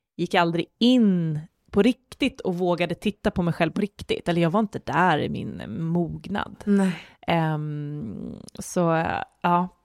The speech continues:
Speaker 1: jag vet precis vad du menar med att man har det med sig och det finns, det hjälper ju en som en trygghet, men
Speaker 2: Verkligen.
Speaker 1: det stora jobbet börjar ju när man vågar att, eh,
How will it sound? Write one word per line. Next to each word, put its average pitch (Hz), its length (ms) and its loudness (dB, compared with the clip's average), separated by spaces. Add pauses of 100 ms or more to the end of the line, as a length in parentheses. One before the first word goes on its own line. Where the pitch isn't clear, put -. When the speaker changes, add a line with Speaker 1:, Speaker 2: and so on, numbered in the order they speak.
(120)
Speaker 1:
jag 190 140 -2
vet 185 280 -4
precis - 440 -2
vad 156 100 0
du 160 40 2
menar 185 440 2
med 156 120 -2
att - 80 -8
man 160 120 -2
har 220 300 6
det 214 80 6
med 156 280 0
sig 160 160 -6
och 151 60 -8 (100)
det 180 100 -8
finns, 226 460 0 (400)
det 185 80 -6
hjälper 196 500 0
ju 160 60 0
en 160 260 -6
som 170 160 -10
en 160 100 -6
trygghet, 180 480 -2
men 165 240 0 (220)
Speaker 2:
Verkligen. 185 520 -4 (520)
Speaker 1:
det 180 360 0
stora 196 300 4
jobbet 165 280 2
börjar 160 260 2
ju 160 60 -2
när 160 100 -4
man 160 140 -4
vågar 160 300 -2
att, 160 280 -2
eh, - 640 -20